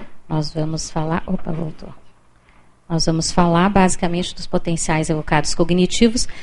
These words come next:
que são também chamados potenciais, eh, relacionados a eventos, né?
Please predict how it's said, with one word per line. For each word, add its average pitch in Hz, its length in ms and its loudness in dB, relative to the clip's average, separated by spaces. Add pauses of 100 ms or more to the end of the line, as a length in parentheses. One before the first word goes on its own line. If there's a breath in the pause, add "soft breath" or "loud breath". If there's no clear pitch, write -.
(160 loud breath)
que 202 80 2
são 220 180 4
também 214 240 4
chamados 202 420 4
potenciais, 190 760 2
eh, 202 80 -2
relacionados 180 1080 2
a 175 160 2
eventos, 170 760 4
né? 190 260 -2